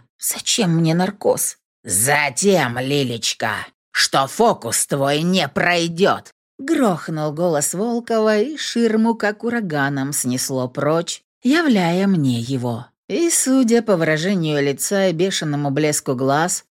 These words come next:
Матвей был просто в ярости.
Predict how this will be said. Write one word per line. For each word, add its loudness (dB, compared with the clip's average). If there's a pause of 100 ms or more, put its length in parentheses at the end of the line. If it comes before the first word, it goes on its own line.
Матвей 2
был 4
просто -2
в -6
ярости. -6